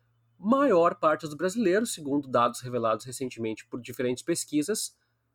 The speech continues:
entende que o Jair Bolsonaro é o responsável pelos seiscentos reais. Ele é o pai dos pobres. Ele não é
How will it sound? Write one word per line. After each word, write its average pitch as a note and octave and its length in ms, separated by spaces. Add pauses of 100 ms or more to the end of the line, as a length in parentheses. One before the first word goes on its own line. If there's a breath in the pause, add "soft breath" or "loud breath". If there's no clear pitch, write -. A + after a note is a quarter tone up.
(220)
entende G3 460
que B3 160
o A#3 80 (100)
Jair F3+ 280
Bolsonaro F#3+ 540
é - 20
o G#3 40
responsável F#3 680
pelos F3 260
seiscentos G3+ 360
reais. C4+ 320
Ele C3 80
é D#3+ 40
o F3+ 40
pai G#3+ 160
dos A#3 120
pobres. G#3 460
Ele C#4+ 160
não D4 180
é A3 300